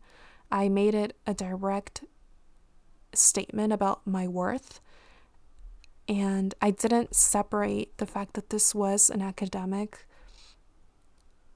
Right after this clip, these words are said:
pitfall from it being a personal pitfall in which it said everything about me being a failure, me being inadequate,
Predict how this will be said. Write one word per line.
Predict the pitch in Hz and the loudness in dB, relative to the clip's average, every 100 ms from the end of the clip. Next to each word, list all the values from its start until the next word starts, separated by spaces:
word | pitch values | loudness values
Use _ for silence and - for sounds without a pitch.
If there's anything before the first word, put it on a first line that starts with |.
| - - - - - - | -20 -20 -20 -20 -20 -12
pitfall | - - - 214 220 285 - - | -6 -6 0 2 4 2 -4 -20
from | - - 214 208 202 | -20 -2 2 2 2
it | 214 - | -2 0
being | 208 | 0
a | 208 | 2
personal | - - 214 - 214 208 | -2 -6 0 0 0 -2
pitfall | - - - - - - - - - - - - | -4 -12 -10 -4 -4 -4 -12 -20 -20 -20 -18 -4
in | 214 202 | 0 2
which | 208 202 - - - - - - | 0 -2 -2 -4 -4 -12 -20 -10
it | 214 | 4
said | - 208 208 | 4 6 2
everything | 208 208 202 214 208 | 0 -2 -4 -2 -2
about | 196 208 | -2 -2
me | 208 196 | 0 0
being | 202 196 | 2 -2
a | |
failure, | 185 - 202 208 214 233 254 262 - | -2 -6 -2 0 0 0 -2 -4 -8
me | 220 202 | -2 -2
being | 196 208 196 | 0 -2 0
inadequate, | 202 190 185 196 - - 262 | -2 -2 -2 -6 -4 -2 -2